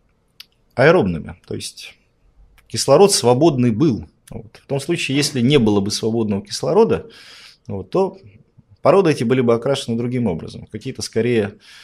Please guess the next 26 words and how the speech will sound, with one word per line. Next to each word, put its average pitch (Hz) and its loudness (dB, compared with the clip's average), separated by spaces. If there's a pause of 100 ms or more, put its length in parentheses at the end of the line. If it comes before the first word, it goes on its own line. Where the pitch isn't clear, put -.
(200)
э, 92 -4
синевато-зеленоватые 127 0
цвета, 104 -8
потому - -12
что - -12
двухвалентное 104 0
желено, 92 -2
недоокисленное, 101 0
да, 151 -4
оно 120 -4
вот - -12
как 107 -10
раз 123 -4
вот 104 -10
именно 104 -2
имеет 113 -2
вот 104 -10
эту - -8
самую 110 -2
гамму 95 -4
в 104 -16
виде 90 -8
соединений. 92 -4 (1700)
Вот. 92 -8 (380)
И, 226 -2 (220)
э, 113 4